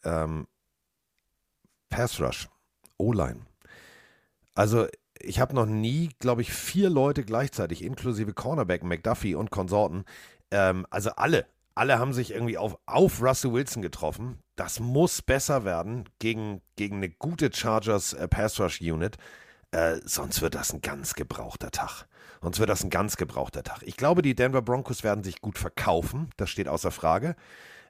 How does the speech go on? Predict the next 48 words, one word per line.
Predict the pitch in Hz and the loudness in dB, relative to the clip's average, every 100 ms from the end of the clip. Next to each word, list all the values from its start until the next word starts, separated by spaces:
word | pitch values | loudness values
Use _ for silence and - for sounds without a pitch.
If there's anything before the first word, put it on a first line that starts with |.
| _ | _
Ähm, | 101 95 101 98 90 - - _ _ 92 | 4 6 4 -2 -4 -12 -20 _ _ 0
Russell | 117 135 104 | 2 2 2
Wilson, | 110 - 147 143 | 2 0 -4 -4
äh, | - 104 104 101 95 | 0 2 2 0 -2
in | - 107 98 | -4 0 2
Woche | 101 92 | 2 0
siebzehn, | 90 110 - 139 110 | -4 -6 -4 -2 -2
das | 101 | -2
war | 95 92 | -2 -2
endlich | 90 98 107 - | -4 -6 -6 0
mal | 90 80 | 2 2
wieder | 90 101 92 78 | 0 2 4 2
so | 95 | 0
etwas, | 80 80 90 87 | 0 2 0 0
wo | |
man | 82 78 | -2 2
sagen | 80 80 | 2 2
kann, | 85 80 - - - - - - - - - | -2 -4 -6 -12 -12 -10 -10 -10 -12 -14 -6
gut, | 95 101 | -2 4
da | 80 | 4
geht | 69 95 | 4 2
man | 90 | 2
nicht | 87 92 | 2 2
mit | 82 | 2
der | |
Papiertüte | - 76 107 104 123 113 | 0 -2 -4 0 2 2
auf | 85 | 2
dem | 101 | -2
Kopf | 113 107 | -2 -2
als | 78 - | -6 -4
Denver | 95 101 87 | 0 0 2
Broncos-Fan | 95 98 101 - 90 | 0 0 -2 -2 -2
vor | 95 | 0
die | 95 92 | -2 0
Tür. | 104 101 | 0 -2
Zweihundertzweiundzwanzig | - 101 104 - 101 101 - 95 87 82 | 0 0 0 0 0 0 -2 -2 -2 0
Yards, | 85 - | -2 -2
ein | 87 95 | -4 -2
Touchdown, | 95 - 92 80 | -2 -2 -2 0
eine | 82 85 | -2 -2
Interception, | 80 78 107 113 - 123 | -4 -4 -2 -2 -2 -4
einundachtzig | - 76 90 85 69 - 95 - | -6 -4 -2 0 -2 -4 -6 -4
Komma | 80 78 | -6 -4
zwei | 78 73 | 0 2
Rating. | 85 156 156 | 0 0 -2
Das | 131 | 2
war | 190 | 4
okay, | 190 240 196 | 4 4 2